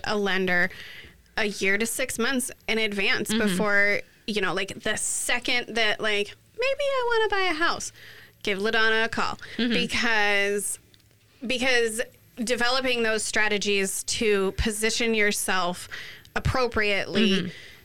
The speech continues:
Speaker 1: and getting those strategies in place as soon as possible can, will only help you in the long run.
Speaker 2: Absolutely.
Speaker 1: Um, and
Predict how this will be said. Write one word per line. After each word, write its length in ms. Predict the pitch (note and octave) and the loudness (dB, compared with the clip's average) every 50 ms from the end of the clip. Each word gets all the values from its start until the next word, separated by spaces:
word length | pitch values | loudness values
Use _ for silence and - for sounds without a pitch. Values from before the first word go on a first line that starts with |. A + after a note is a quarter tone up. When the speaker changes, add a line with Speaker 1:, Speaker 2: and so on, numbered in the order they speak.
| - _ _ _ _ _ _ - _ _ _ _ _ _ _ _ _ - C4+ A#3+ A3+ | -20 _ _ _ _ _ _ -20 _ _ _ _ _ _ _ _ _ -2 -2 0 0
Speaker 1:
and 80 | A#3+ A3 | 0 2
getting 240 | B3 B3 C4 C4 | 2 2 2 2
those 260 | B3 A#3+ A3 G#3+ G#3+ - | 0 2 0 0 0 -2
strategies 540 | - - G#3 G#3 G3+ G3 G3+ G3+ G3 F#3 | 0 0 0 2 0 0 0 -2 -2 -2
in 180 | - - A3+ G#3+ | -2 -2 0 0
place 280 | - A#3 G#3 G3+ - - | 0 0 0 0 -2 -4
as 80 | G3+ | -4
soon 140 | - A3+ G3+ | -2 0 0
as 100 | G3 F#3+ | -2 0
possible 540 | - A3+ A#3 A3+ A3 - G#3 F#3+ F#3 F3+ - | 0 0 0 0 0 -2 -2 -2 -2 -2 -4
can, 240 | - - G#3+ G3+ - - - | -4 -2 -2 -2 -2 -4 -4
will 200 | A3+ A3+ A#3 A#3 | -2 0 0 0
only 300 | B3 C4 B3+ A#3 A3 G3+ | 0 0 0 2 2 2
help 320 | F3+ - G3 F#3 F3+ - | 0 0 0 -2 -2 -4
you 240 | E3+ D3 C3+ B2+ D3 - - - _ _ _ _ | -4 -2 -2 -2 -4 -6 -10 -20 _ _ _ _
in 140 | A3 G#3+ G3 | -2 0 0
the 80 | F#3+ | 0
long 260 | F3 D#3+ A#2+ D#3 D#3 G#2 | 0 0 0 0 0 -2
run. 260 | D#3 - - - - - | -2 -4 -4 -4 -4 -4
Speaker 2:
Absolutely. 420 | G3 G#3 F3+ - G3 - - - | -4 -4 -4 -6 -8 -6 -2 0
Speaker 1:
Um, 380 | B3+ A3+ G#3+ G#3 G3 G3 F3+ E3+ - - _ _ | 2 2 2 2 2 2 0 -2 -6 -8 _ _
and 540 | D#4+ E4 D#4+ D#4+ D#4+ C#4+ C4 B3+ B3 B3 - | -4 0 0 0 0 0 0 0 0 -2 -4